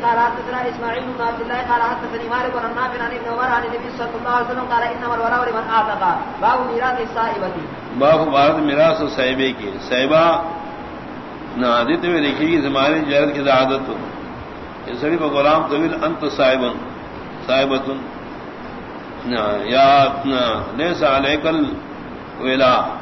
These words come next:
Speaker 2: یا انت صاحبتا، انت حر صاحبتن، آتا تو کا صاحبتن۔ اور صورتوں کی نیت درست ہے، چی تنسیس بلیت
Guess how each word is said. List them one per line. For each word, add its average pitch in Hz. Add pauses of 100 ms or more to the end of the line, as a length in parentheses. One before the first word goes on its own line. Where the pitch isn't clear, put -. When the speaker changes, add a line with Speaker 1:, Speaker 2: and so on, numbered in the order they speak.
(880)
Speaker 2:
یا 120
انت 151
صاحبتا، 143
انت 143
حر 165
صاحبتن، 135 (580)
آتا 127
تو 165
کا 151
صاحبتن۔ 135 (760)
اور 147
صورتوں 160
کی 151
نیت 160
درست 151
ہے، 185
چی 165
تنسیس 143
بلیت 139